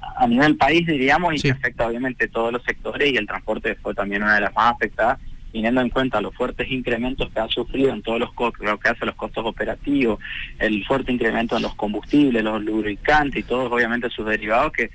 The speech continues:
Speaker 1: eh, los neumáticos, y, y bueno, esto hace de que, que,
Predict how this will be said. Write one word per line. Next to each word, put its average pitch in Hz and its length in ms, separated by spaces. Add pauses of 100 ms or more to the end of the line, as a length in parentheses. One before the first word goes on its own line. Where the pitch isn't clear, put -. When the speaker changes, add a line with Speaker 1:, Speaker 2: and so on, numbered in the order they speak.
(360)
Speaker 1:
eh, 107 260
los 113 160
neumáticos, 127 1080
y, 113 440
y 120 40
bueno, 127 220
esto 120 260
hace 123 240
de 120 220 (400)
que, 101 260
que, 98 420